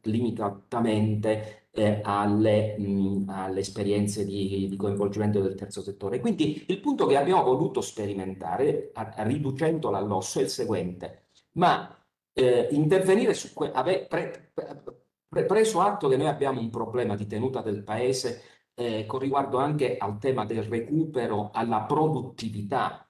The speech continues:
di queste aree, è stato evocato anche il tema della produttività e qualcuno forse ha detto stamattina che addirittura secondo le misu-, misurazioni in, in corso la produttività in alcuni casi sarebbe anche maggiore nelle aree interne dove c'è sviluppo economico.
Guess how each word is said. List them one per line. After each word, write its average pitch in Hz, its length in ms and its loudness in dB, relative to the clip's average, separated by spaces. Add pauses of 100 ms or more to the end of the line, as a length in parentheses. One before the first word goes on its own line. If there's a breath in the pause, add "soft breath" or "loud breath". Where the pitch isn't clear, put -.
di 113 140 -2
queste 113 400 -2
aree, 87 640 -6
è - 200 -10
stato 123 420 0
evocato 127 500 2
anche 107 140 -4
il 98 80 -8
tema 98 180 -6
della 101 200 -4
produttività 104 440 -2
e 147 60 -2
qualcuno 123 340 -4
forse - 300 -4
ha - 20 -4
detto 131 380 -2
stamattina 107 680 -4 (280 loud breath)
che 127 180 2
addirittura 123 560 0
secondo 113 440 0
le 101 80 2
misu-, 101 420 -6
misurazioni 101 1080 -2
in, 110 140 0
in 113 160 0
corso 120 420 -2
la 104 100 -4
produttività 104 640 -2 (180 loud breath)
in 110 100 -2
alcuni 110 240 2
casi 135 240 0
sarebbe 104 380 0
anche 147 360 2
maggiore 113 560 0
nelle 95 300 -4
aree 92 200 -4
interne 92 460 -6
dove 117 300 4
c'è 117 180 -4
sviluppo 95 460 -6
economico. 87 720 -8